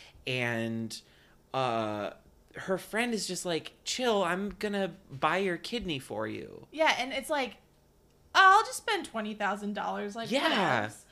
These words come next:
Speaker 2: And also, like, something that's really crazy. Fiona's like, "I'll just call my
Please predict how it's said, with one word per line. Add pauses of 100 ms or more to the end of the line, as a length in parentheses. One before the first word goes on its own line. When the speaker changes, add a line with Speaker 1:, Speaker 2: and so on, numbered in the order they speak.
(240)
Speaker 2:
And
also,
like,
something (100)
that's (160)
really
crazy.
Fiona's
like,
"I'll
just
call
my